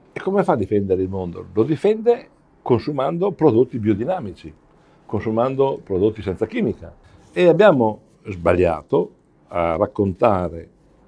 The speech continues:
a usare la parola naturalità. Non esiste la parola naturalità, perché naturale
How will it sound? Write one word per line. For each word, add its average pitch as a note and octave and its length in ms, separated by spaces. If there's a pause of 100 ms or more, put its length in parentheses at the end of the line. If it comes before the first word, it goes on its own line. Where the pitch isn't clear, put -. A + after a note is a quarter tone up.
a E2+ 160
usare C#3 540
la D#3+ 100
parola D#3+ 400
naturalità. C3+ 800 (640)
Non C#3 200
esiste B2+ 440
la E2+ 120
parola F2 240
naturalità, D2+ 580 (420)
perché C#3 280
naturale A#2+ 800